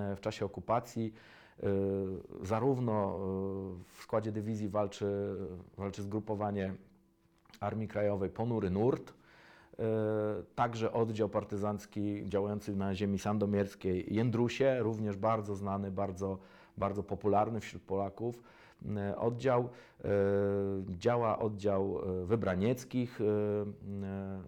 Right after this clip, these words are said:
Mariana Sołtysiaka, e, Barabasza, który działał w okolicach Daleszyc, też bardzo znany, bardzo aktywnie tutaj występujący oddział, e, partyzancki.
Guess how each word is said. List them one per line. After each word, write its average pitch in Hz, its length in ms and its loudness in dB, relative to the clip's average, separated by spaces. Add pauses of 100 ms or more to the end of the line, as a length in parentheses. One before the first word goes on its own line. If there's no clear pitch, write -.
(460)
Mariana 101 380 0
Sołtysiaka, 98 760 -4
e, 90 140 -2
Barabasza, 104 640 2
który 98 240 -8
działał 98 260 -2
w 95 60 -6
okolicach 95 420 -6
Daleszyc, 117 580 0 (380)
też 113 160 0
bardzo 110 320 0
znany, 104 280 0
bardzo 101 320 -2
aktywnie 104 500 0
tutaj - 240 -6
występujący 98 760 -4
oddział, 92 400 -2 (420)
e, 92 460 -2
partyzancki. 117 760 -2